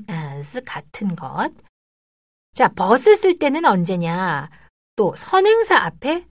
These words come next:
부정어, not, never, no 이런 부정어가 오면은 유사관계대명사 but을 쓰는 거예요. 어, "There are no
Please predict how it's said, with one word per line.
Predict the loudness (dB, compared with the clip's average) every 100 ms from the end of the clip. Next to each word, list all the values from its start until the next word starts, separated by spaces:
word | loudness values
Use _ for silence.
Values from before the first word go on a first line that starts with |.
| _
부정어, | -8 -4 4 4 2 -6 -16 _ _ _ _ _ -8
not, | -4 -4 -6 _ _ -4
never, | -2 0 -2 -4 -6 -6 -12 _
no | -2 -2 -2 -4
이런 | 0 0 0
부정어가 | -6 -2 2 4 4
오면은 | 2 0 -4 -2 -2 -4 -10 _
유사관계대명사 | -6 0 0 0 -2 -4 -6 -10 -12 -16
but을 | -8 -6 -4
쓰는 | -8 -8 -10 -10
거예요. | -10 -10 -2 -2 -2 -8 _ _ _
어, | -6 -4 -4 -6 -6
"There | -2 4 4 6
are | 2
no | 0 0 4 4